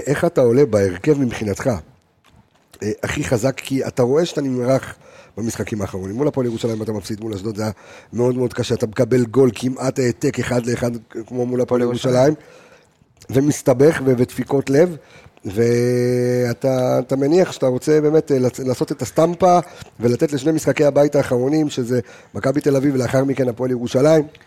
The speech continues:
Speaker 2: תשמע, המשחק נגד
Speaker 1: לחגוג עם האוהדים ו-, ו-,
Speaker 2: נכון.
Speaker 1: וכזה.
Speaker 2: אבל הצוות המקצועי, אתה יודע, אם נגעת, אה,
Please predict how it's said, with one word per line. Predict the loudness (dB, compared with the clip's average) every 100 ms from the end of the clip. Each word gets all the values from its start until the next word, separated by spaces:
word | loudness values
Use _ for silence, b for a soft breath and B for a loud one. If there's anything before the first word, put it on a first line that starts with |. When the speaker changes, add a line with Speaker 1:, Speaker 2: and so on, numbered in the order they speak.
| b b _ _
Speaker 2:
תשמע, | -4 -2
המשחק | -2 -4 -6
נגד | -4 0
Speaker 1:
לחגוג | 2 4 4 6
עם | 6
האוהדים | 6 6 6 6 8
ו-, | 6
ו-, | 4 4
Speaker 2:
נכון. | 4
Speaker 1:
וכזה. | 4 2 2 2 -4 -4
Speaker 2:
אבל | -4
הצוות | 0 0 0
המקצועי, | -2 -4 -6 -4
אתה | -4
יודע, | -4
אם | -4
נגעת, | -4 -2
אה, | -4